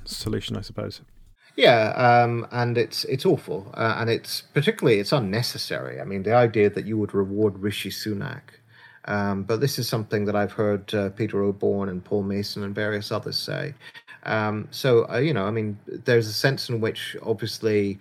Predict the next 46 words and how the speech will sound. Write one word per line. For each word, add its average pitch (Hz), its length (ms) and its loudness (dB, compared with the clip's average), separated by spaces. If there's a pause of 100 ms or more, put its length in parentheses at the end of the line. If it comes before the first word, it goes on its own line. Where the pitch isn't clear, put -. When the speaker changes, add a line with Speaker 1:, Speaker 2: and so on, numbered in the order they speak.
(540)
Speaker 2:
uh, 104 420 0 (160)
some 113 340 -2
people 110 320 -6
would 98 280 0
like 113 440 2
to 101 300 -2
think 104 280 -4
that - 160 -8
there's, 95 600 -2
uh, 95 260 -8
a 76 60 -12
faction - 540 -6
of 101 100 -6
the 104 60 -10
Conservative 95 600 -6
Party 98 220 -6
that - 140 -6
they 98 100 -6
can 95 260 -6
work 107 300 -4
with. 67 160 -4 (880)
Uh, 151 240 -2
and 202 120 4
I 180 140 6
understand 156 420 4
where 127 100 6
that's - 200 0
coming 107 320 -2
from, 104 260 -4
but, 117 380 -2
uh, 120 280 4
I 117 80 0
think 131 240 0
that 120 160 -2
this - 180 -4
has 113 100 -6
just - 260 -6 (120)
in, 113 240 -4
in, 113 500 -10
been 110 180 -2
damaging 110 540 -2
for - 100 -16
the 104 120 -4
entire 110 360 -2
Conservative 104 600 -6
Party 104 420 -4